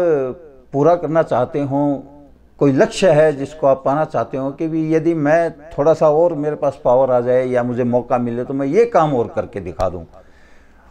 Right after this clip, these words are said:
वो काम व्यक्तिगत भी हो सकता है, समाज के लिए भी हो सकता है, शहर के लिए भी, देश के लिए भी। मैं चाहूँगा, हमारे दर्शकों को आप अपने विचारों से इस बारे में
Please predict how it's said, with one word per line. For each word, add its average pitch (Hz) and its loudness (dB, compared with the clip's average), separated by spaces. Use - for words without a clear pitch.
वो 135 4
काम 175 2
व्यक्तिगत 190 -2
भी 185 0
हो 175 4
सकता 170 0
है, 170 2
समाज 147 -2
के 180 -2
लिए 170 -2
भी 170 0
हो 156 2
सकता 156 0
है, 165 2
शहर 143 0
के 156 -4
लिए 156 -4
भी, 165 0
देश 139 -2
के 160 -2
लिए 156 -2
भी। 175 -2
मैं 135 2
चाहूँगा, 180 4
हमारे 190 4
दर्शकों 170 2
को 202 2
आप 165 4
अपने 160 -4
विचारों 135 0
से 135 -4
इस 131 -8
बारे 113 -2
में 120 -8